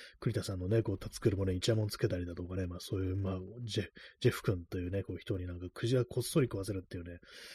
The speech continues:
う最悪っすね。なんかね、本当にね。結構ひどいことしてますよね、なんかね。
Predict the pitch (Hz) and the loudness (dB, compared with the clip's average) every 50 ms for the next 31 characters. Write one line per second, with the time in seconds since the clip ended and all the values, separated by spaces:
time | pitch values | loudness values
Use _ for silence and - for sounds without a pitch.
0 | - - - _ - - - - - 139 147 147 - 156 - - - 90 85 - | -18 -20 -12 _ -6 -4 -2 0 2 2 2 4 4 2 2 2 -2 -6 -8 -10
1 | 85 85 85 87 85 90 90 85 85 85 - 90 87 90 92 - - - - - | -10 -12 -10 -10 -8 -6 -6 -6 -6 -8 -8 -8 -8 -8 -8 -8 -8 -6 -6 -6
2 | - - - _ _ _ _ _ _ _ - - - - - - _ _ 147 151 | -6 -8 -12 _ _ _ _ _ _ _ -20 -20 -20 -20 -20 -20 _ _ -2 0
3 | - 101 113 120 120 107 98 90 - - 101 95 92 - - 92 87 87 90 87 | 0 4 8 8 8 8 6 2 -2 -4 -4 -4 -4 -6 -8 -8 -8 -8 -8 -8
4 | 87 87 87 87 87 92 95 95 98 101 98 90 | -6 -8 -8 -8 -6 -4 -2 0 0 0 0 -2